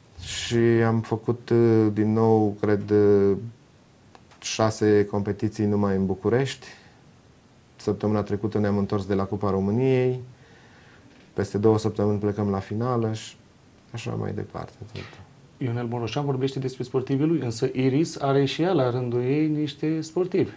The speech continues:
Speaker 2: pe care îi pregătește.
Speaker 1: Sigur că da, sigur că da.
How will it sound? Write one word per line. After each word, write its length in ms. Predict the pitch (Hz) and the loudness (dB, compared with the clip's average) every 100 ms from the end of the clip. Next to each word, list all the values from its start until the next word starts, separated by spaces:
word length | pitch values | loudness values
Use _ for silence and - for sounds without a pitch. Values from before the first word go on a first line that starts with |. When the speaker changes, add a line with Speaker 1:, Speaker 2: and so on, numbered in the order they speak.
| - | -8
Speaker 2:
pe 140 | 127 | -8
care 200 | 104 113 | -4 -2
îi 60 | 113 | 0
pregătește. 580 | 127 127 147 165 - 101 | 0 0 2 0 2 2
Speaker 1:
Sigur 280 | 120 143 | 4 2
că 100 | - | 0
da, 140 | 90 80 - | -2 -2 -12
sigur 380 | - 117 120 120 | -6 -2 0 0
că 80 | |
da. 120 | 90 | -2